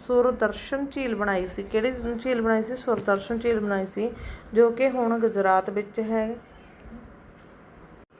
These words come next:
ਹਾਂਜੀ, ਸੋਗ ਸਟਰ ਵਿੱਚ ਜਿਹੜੀ ਸੁਰਦਰਸ਼ਨ ਝੀਲ ਬਣਾਈ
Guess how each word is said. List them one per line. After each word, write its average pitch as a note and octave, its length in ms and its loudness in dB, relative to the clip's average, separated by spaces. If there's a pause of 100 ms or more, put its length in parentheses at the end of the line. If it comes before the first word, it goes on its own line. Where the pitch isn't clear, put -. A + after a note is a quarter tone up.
(880)
ਹਾਂਜੀ, C4 300 4
ਸੋਗ C#4 280 0
ਸਟਰ C#4 300 0
ਵਿੱਚ B3+ 220 -6
ਜਿਹੜੀ C4 300 0
ਸੁਰਦਰਸ਼ਨ A#3 680 2
ਝੀਲ C#4 260 -2
ਬਣਾਈ G#3 340 2